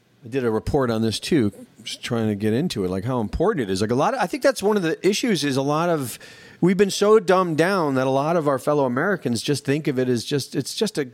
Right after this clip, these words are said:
different form of government. It's no big deal. And, and those things always change, and it's time to now evolve. But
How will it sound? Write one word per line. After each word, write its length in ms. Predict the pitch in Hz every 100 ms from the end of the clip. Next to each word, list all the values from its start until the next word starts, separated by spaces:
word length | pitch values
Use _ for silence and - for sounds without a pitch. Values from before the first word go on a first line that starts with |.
| _ -
different 340 | 170 180 143
form 220 | 160 160
of 60 | 139
government. 420 | 123 170 113 92
It's 100 | -
no 60 | 135
big 160 | 143
deal. 340 | 117 156 95 - - - -
And, 240 | 113 113 117
and 120 | 120 110
those 220 | 139 143
things 220 | 151 127
always 400 | 123 165 165 117
change, 440 | - 95 90 92
and 120 | 101 107
it's 140 | -
time 280 | 135 131 127
to 360 | - 127 127 123 - _ -
now 260 | 104 113 143
evolve. 480 | 135 170 107 85
But 240 | 101 131